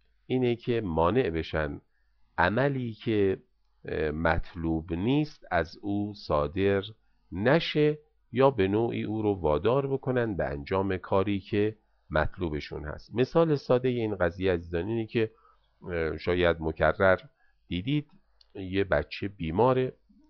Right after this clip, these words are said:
بردید نزد پزشک، دارو تجویز کرده ولی بچه از خوردن دارو امتناع می‌کنه. خب شما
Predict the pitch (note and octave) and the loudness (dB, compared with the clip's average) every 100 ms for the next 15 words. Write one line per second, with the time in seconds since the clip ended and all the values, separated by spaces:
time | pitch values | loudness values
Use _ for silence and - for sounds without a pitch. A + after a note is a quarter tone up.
0 | - D#2+ E2 E2 F2+ F2 E2 D#2+ D2 - | -10 0 0 0 -4 0 0 0 -6 -4
1 | D#2 G#2+ B2 - - - D#3 C#3 B2+ C3 | -4 -2 -2 -4 -2 0 0 0 0 0
2 | C3 C3+ - C3+ B2 C3 F2+ G2+ G2 - | -4 -6 0 2 2 0 0 0 -4 -12
3 | _ _ _ _ - D2+ D2+ - F2+ D#2+ | _ _ _ _ -4 -2 -2 0 0 0
4 | D#2+ D#2 D#2+ F2 D2+ D2 D#2+ F#2+ D#2+ D2 | -4 -2 0 -2 0 0 0 -2 -4 -4
5 | - D#2+ F2 C2 D2+ - _ _ _ _ | -4 0 0 0 -8 -16 _ _ _ _
6 | _ _ _ - C3 C#3 D3 D3 | _ _ _ -6 -2 4 6 6